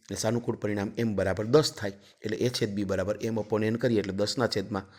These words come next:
એકસો વીસ એટલે એકના છેદમાં બાર એ આપણા દાખલાનો જવાબ છે. હવે આ જ રીતે તમારે વિદ્યાર્થી મિત્રો બે દાખલા ઉદાહરણમાં આપેલા છે, ઉદાહરણ અગિયાર અને ઉદાહરણ બાર,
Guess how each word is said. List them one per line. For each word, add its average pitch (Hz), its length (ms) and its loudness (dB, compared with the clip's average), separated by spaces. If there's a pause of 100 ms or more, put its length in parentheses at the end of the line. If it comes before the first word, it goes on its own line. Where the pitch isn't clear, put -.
(180)
એકસો 117 280 2
વીસ 131 280 0 (360)
એટલે 113 200 -2
એકના 123 420 -2
છેદમાં 98 380 -4 (440)
બાર 123 220 2 (540)
એ 123 60 -2
આપણા 107 240 -2
દાખલાનો 101 480 -10 (260)
જવાબ 95 240 -8
છે. - 260 -16 (1600)
હવે - 420 -2 (880)
આ 156 120 -2
જ 131 100 -4
રીતે 127 200 -4
તમારે 104 320 -4
વિદ્યાર્થી 101 400 -8
મિત્રો 110 480 -12 (920)
બે 143 220 6
દાખલા 98 480 -2 (680)
ઉદાહરણમાં 107 480 4
આપેલા 95 280 -2
છે, - 280 -4
ઉદાહરણ 101 320 -2
અગિયાર 113 460 -4
અને 95 140 -4
ઉદાહરણ 95 420 -4
બાર, 120 340 0